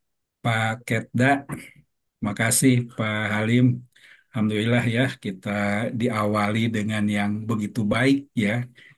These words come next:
igi Kabupaten Cianjur ini webinar pertama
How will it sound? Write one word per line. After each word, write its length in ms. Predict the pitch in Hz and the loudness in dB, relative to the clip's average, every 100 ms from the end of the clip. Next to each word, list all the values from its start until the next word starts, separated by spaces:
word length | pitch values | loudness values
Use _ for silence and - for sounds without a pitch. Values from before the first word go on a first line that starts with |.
| _ - | _ -4
igi 180 | 98 107 107 | -2 -4 -4
Kabupaten 560 | 104 104 95 104 107 104 | -4 -4 -4 -6 -2 -2
Cianjur 440 | - 104 104 104 107 101 | -2 0 0 0 0 2
ini 160 | 107 123 131 127 - - _ _ 104 | 4 6 6 4 -4 -14 _ _ -2
webinar 440 | 104 107 110 110 - | 0 2 0 0 -2
pertama 560 | 107 - 107 104 110 | -4 -2 0 2 2